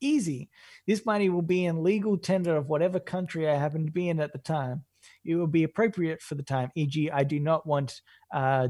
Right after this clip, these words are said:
doubloons or banknotes or holy dollars or whatever, and it will be legally and ethically sourced. I do not want to be draining pensioners' bank accounts. Uh, if you ever get a magic lamp and use this wish, I would like two percent of each transaction to be sent to my bank account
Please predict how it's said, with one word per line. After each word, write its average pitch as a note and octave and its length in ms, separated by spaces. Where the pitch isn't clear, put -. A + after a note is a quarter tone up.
doubloons D#3 720
or C3+ 220
banknotes C#3+ 640
or B2+ 120
holy D#3 400
dollars C#3+ 460
or B2 60
whatever, C3 460
and D3 80
it D3+ 80
will D3 120
be C#3+ 120
legally F#3+ 500
and F3 80
ethically E3+ 440
sourced. C#3 460
I C#3+ 100
do D#3 120
not D#3 140
want D3+ 140
to - 20
be D3 100
draining D3 460
pensioners' C#3+ 480
bank C#3+ 280
accounts. - 540
Uh, C#3 140
if C#3+ 100
you A3+ 80
ever G#3+ 100
get G#3 140
a - 20
magic F#3+ 300
lamp F#3+ 200
and E3 120
use E3 220
this E3 180
wish, G#3+ 240
I F#3 120
would D#3+ 80
like D#3+ 140
two F#3 140
percent F3 320
of D#3+ 140
each E3+ 160
transaction D#3+ 640
to D3+ 40
be D#3 120
sent D#3 220
to - 60
my D3 120
bank F3 280
account D3 340